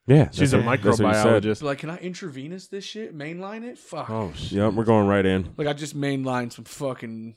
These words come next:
Speaker 2: <laughs> Human shit.
Speaker 3: some E shit.
Speaker 1: Yep.
Speaker 3: Like, "Hey, E, can you fucking lay off the curry, bro?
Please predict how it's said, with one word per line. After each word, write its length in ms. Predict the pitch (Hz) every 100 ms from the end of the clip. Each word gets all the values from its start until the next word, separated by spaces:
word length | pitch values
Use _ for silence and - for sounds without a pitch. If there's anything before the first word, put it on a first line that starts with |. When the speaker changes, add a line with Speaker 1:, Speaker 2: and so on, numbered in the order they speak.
| -
Speaker 2:
<laughs> 1000 | 98 - 107 - - 107 - - - 131
Human 440 | - 160 147 131
shit. 300 | - 143 156
Speaker 3:
some 100 | 170
E 220 | 175 170 170
shit. 420 | - 165 147 147
Speaker 1:
Yep. 440 | 170 147 110 110 113 _ _ _ _ _ _ _ _
Speaker 3:
Like, 120 | 135
"Hey, 120 | - -
E, 180 | 208 175
can 240 | 147 143
you 80 | 165
fucking 520 | - 196 190 - 147
lay 160 | 165 160
off 240 | 160 170
the 160 | - -
curry, 360 | - 170 180
bro? 300 | - 104 -